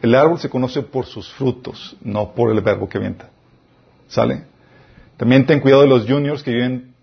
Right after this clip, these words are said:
mantenidos y saludan con sombrero ajeno, con dinero y los recursos de sus papás, porque ellos no saben producir nada. Y se dejan impresionar muchas mujeres por eso. Ah, el carrazo es así, pero no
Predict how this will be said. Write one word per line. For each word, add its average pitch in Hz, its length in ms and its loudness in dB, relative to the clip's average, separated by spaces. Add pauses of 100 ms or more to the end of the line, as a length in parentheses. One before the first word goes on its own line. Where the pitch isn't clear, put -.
mantenidos 120 720 -6 (100)
y 113 80 -4
saludan 120 380 0
con 123 160 -4
sombrero 117 360 2
ajeno, 123 540 -2 (640)
con 113 140 -8
dinero 120 360 0
y - 20 -2
los 131 120 0
recursos 113 340 -8
de 101 60 -14
sus 92 80 -16
papás, - 260 -10
porque - 220 -14
ellos 104 100 -6
no 101 80 -8
saben 104 180 -10
producir - 300 -12
nada. - 220 -18 (1700)
Y 139 80 0
se 120 100 -2
dejan 135 180 0
impresionar 117 600 -4
muchas 104 240 -10
mujeres 95 260 -8
por 107 100 -10
eso. - 160 -18
Ah, 139 200 -14
el - 80 -16
carrazo - 340 -6
es 104 60 -12
así, 123 160 -8
pero 104 340 -8 (1400)
no 110 540 0